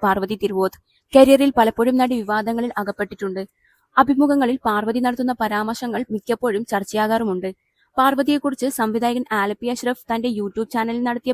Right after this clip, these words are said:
പരാമർശമാണിപ്പോൾ ശ്രദ്ധ നേടുന്നത്. നടിയെക്കുറിച്ച് വന്ന ഗോസിപ്പാണ് ഇദ്ദേഹം പരാമർശിച്ചത്. മലയാള സിനിമയിലെ വിവാഹിതനായ ഒരു,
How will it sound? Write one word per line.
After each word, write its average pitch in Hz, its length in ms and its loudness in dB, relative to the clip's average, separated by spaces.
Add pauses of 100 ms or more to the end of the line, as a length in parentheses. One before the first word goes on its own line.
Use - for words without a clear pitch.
പരാമർശമാണിപ്പോൾ 220 800 -4 (300)
ശ്രദ്ധ 220 280 4
നേടുന്നത്. 196 480 0 (280)
നടിയെക്കുറിച്ച് 277 480 4
വന്ന 277 220 2
ഗോസിപ്പാണ് 220 600 -2
ഇദ്ദേഹം 214 440 -2
പരാമർശിച്ചത്. 196 720 -6 (540)
മലയാള 285 260 8
സിനിമയിലെ 294 460 4
വിവാഹിതനായ 233 680 0
ഒരു, 240 200 -6